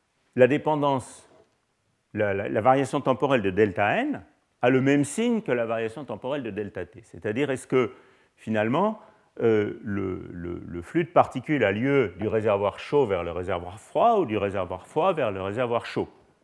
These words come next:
Est-ce que le, le réservoir qui s'échauffe, c'est celui qui perd des particules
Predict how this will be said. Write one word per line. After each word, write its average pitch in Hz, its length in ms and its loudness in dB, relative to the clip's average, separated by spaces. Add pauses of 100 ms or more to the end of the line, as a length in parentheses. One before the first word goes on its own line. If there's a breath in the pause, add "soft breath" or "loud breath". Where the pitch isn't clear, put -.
(220)
Est-ce 104 180 -12
que 113 80 -4
le, 95 260 -2 (160 loud breath)
le 104 80 0
réservoir 123 340 4
qui 117 120 -8
s'échauffe, 117 440 -2
c'est 92 80 -12
celui 95 280 -8
qui - 120 -18
perd 175 320 2
des 131 80 -2
particules 156 640 0